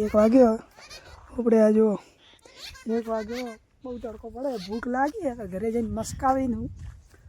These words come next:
ઘરે જઈએ, મસ્કા બિંદસ્કા બરાબર ખાઈ. ભૂખ બરાબરની લાગી હે. ની ગાલું એની ભૂખ ખૂબ લાગી હો.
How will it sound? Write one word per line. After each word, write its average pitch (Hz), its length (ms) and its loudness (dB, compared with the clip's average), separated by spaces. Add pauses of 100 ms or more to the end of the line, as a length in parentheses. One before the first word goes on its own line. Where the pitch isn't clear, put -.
(720)
ઘરે 247 240 2
જઈએ, 254 340 -2 (220)
મસ્કા 247 360 -10
બિંદસ્કા 240 480 -10 (360)
બરાબર 240 320 -6 (100)
ખાઈ. 285 240 -4 (1800)
ભૂખ 233 300 -6
બરાબરની 247 560 -2
લાગી 226 380 -8
હે. 214 80 -14 (1160)
ની 233 240 -6
ગાલું 196 380 -6
એની 226 220 -4 (180)
ભૂખ 240 300 -4
ખૂબ 254 260 0
લાગી 208 300 -6
હો. 294 60 -4